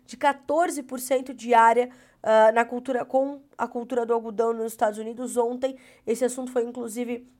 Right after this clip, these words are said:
amplamente analisado por Peri Pedro. Vale a pena a revisita à sua última entrevista ao Notícias Agrícolas nesta terça-feira, ontem. Vale a pena você acompanhar informações realmente bastante importantes e que vão direcionar esse mercado,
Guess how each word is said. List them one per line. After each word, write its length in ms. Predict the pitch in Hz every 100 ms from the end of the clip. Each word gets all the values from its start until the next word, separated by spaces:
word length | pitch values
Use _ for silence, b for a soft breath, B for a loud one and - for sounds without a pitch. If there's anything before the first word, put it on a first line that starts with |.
| -
amplamente 920 | 240 269 277 247 233 233 233 - 247
analisado 720 | - 247 247 208 240 226 220
por 200 | 214 233
Peri 260 | - 220 214
Pedro. 400 | 240 247 247 - B B
Vale 300 | 196 240 247
a 60 | 247
pena 260 | 254 254 240
a 40 |
revisita 720 | 240 254 254 220 240 269 269 B B B
à 120 | 226
sua 380 | - 262 247 233
última 300 | 240 247 233
entrevista 540 | 240 220 220 247 -
ao 200 | 220 226
Notícias 360 | 233 233 226 208
Agrícolas 540 | 208 233 247 247 254 - b b
nesta 480 | 240 240 240 - 233
terça-feira, 880 | - - - 240 247 233 240 254 254
ontem. 520 | 262 247 226 196 175 - B B
Vale 340 | 180 226 247 269
a 40 |
pena 220 | 254 247
você 240 | 233 247 233
acompanhar 720 | 240 233 226 214 214 226 -
informações 540 | 247 240 226 220 233
realmente 360 | - 233 226 240
bastante 400 | 233 233 214 226
importantes 460 | - 214 247 254 254 B B 254
e 40 |
que 160 | 254 254
vão 300 | 254 311 294
direcionar 500 | 269 247 254 233 226
esse 160 | 226
mercado, 460 | 220 214 247 254